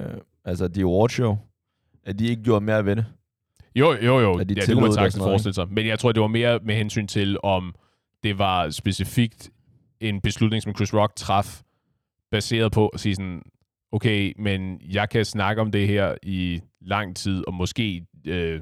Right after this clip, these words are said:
Speaker 2: du ved, hvis jeg kan inkorporere det her i nogle specials, eller lave en masse jokes om det, en masse
Speaker 1: Ja.
Speaker 2: content interviews, som jeg kan blive betalt for, at det kan jeg måske tjene flere penge på, end ved at lægge sag an, og at, øh, det så bliver sættet,
Speaker 1: Ja.
Speaker 2: ikke?" Og
Speaker 1: Ja.
Speaker 2: så er det heller ikke nødvendigvis et godt look at lægge sag an
Speaker 1: Nej.
Speaker 2: for et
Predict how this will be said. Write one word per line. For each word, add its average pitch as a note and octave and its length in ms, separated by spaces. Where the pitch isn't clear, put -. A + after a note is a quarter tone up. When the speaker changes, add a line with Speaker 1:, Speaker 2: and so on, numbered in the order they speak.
Speaker 2:
du F#2+ 60
ved, E2+ 180
hvis F2+ 180
jeg F#2+ 120
kan G2 200
inkorporere G#2 480
det F2+ 120
her G2+ 120
i F#2 80
nogle F2+ 200
specials, A#2+ 480
eller F#2 140
lave F#2+ 160
en F#2 60
masse F#2 300
jokes G2+ 240
om F2 140
det, F#2 80
en F2+ 100
masse F#2+ 160
Speaker 1:
Ja. - 20
Speaker 2:
content G2 300
interviews, G2 540
som F#2+ 180
jeg F2+ 80
kan F2 100
blive F2 140
betalt F2 320
for, F2 180
at D#2+ 140
det G2 80
kan G#2 40
jeg G2+ 80
måske G2 260
tjene F#2 220
flere B2 240
penge F#2+ 240
på, F#2 200
end F2 240
ved F#2 80
at F2+ 140
lægge F2 180
sag F#2 260
an, F2 160
og E2 240
at, E2 160
øh, E2+ 220
det E2+ 100
så F2+ 100
bliver E2 340
sættet, G#2 280
Speaker 1:
Ja. A2+ 80
Speaker 2:
ikke?" F#2+ 140
Og - 60
Speaker 1:
Ja. B2 40
Speaker 2:
så B2 60
er A2 40
det G#2 120
heller A2+ 180
ikke A2 120
nødvendigvis A2+ 420
et G2+ 80
godt G2+ 440
look B2 320
at F#2+ 140
lægge F#2+ 260
sag G2 380
an F2+ 80
Speaker 1:
Nej. G2 320
Speaker 2:
for E2+ 300
et F2 120